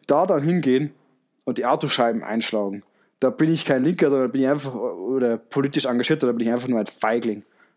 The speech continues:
Schwachkopf. Nichts anderes. So. Geht mir am Keks, nämlich. Autoscheiben einschlagen.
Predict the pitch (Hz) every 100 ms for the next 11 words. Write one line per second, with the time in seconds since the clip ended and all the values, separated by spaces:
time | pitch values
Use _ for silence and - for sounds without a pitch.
0 | _ _ _ - - 233 - 214 - -
1 | - _ 117 117 107 104 98 98 - -
2 | _ _ _ _ _ _ _ _ _ _
3 | _ _ _ _ _ _ _ - 95 92
4 | _ _ _ _ _ _ _ _ _ _
5 | _ _ _ _ _ _ _ _ _ _
6 | _ _ _ _ _ _ - - 95 92
7 | - 101 - - _ _ - 87 87 -
8 | - _ _ _ _ _ _ _ _ _
9 | _ _ _ 87 95 101 - 90 90 87
10 | 90 92 85